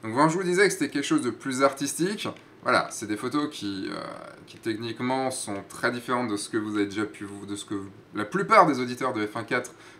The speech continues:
euh, je pense, voient, et, euh, qui ont du coup un aspect technique, euh, très différent. Et c'est là où ça va être intéressant parce que, à force de trop montrer les mêmes choses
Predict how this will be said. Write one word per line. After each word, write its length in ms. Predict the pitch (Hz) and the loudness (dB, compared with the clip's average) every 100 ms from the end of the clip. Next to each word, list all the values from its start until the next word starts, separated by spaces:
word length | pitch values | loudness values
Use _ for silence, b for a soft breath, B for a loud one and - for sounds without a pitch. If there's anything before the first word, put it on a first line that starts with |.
| - | -10
euh, 100 | 98 | -6
je 120 | 98 | -4
pense, 420 | 110 127 113 - - | -4 -2 -2 -4 -10
voient, 480 | 98 104 131 208 - B B - | -10 0 2 2 0 B B -10
et, 60 | 110 | -2
euh, 1040 | 110 107 107 101 98 95 92 95 98 95 95 92 90 104 | 0 2 2 2 4 4 4 2 -4 -8 -8 -10 -12 -12
qui 200 | - 107 | -12 -8
ont 140 | 113 120 | -4 -4
du 140 | 113 | -6
coup 160 | 110 123 | -6 -4
un 160 | 110 | -2
aspect 220 | 101 - 113 | -2 -4 -4
technique, 600 | 120 113 120 123 - B B - 98 | -2 -2 -2 -4 -8 B B -10 -4
euh, 300 | 92 90 87 - | -2 0 -2 -6
très 200 | - 123 | -4 -2
différent. 560 | 123 - 131 131 175 - - - - - | -2 -2 0 2 0 -4 -20 -20 -16 -2
Et 220 | 120 120 | 2 2
c'est 320 | 120 - - | 0 -4 0
là 160 | 139 208 | 4 4
où 20 | |
ça 120 | 165 | 4
va 40 | 143 | 2
être 80 | |
intéressant 500 | 139 135 135 139 170 | 0 0 0 0 -2
parce 200 | 180 123 | -2 -4
que, 280 | - 131 127 - B B B B - - | -2 0 0 -4 B B B B -20 -6
à 80 | 120 | -4
force 220 | 131 170 | 2 4
de 60 | 160 | 4
trop 200 | 151 180 | 4 4
montrer 540 | 185 185 - - 180 | 4 0 -2 4 6
les 100 | 165 | 6
mêmes 220 | 135 131 131 | 6 0 -2
choses 480 | - 170 196 165 | 2 6 6 4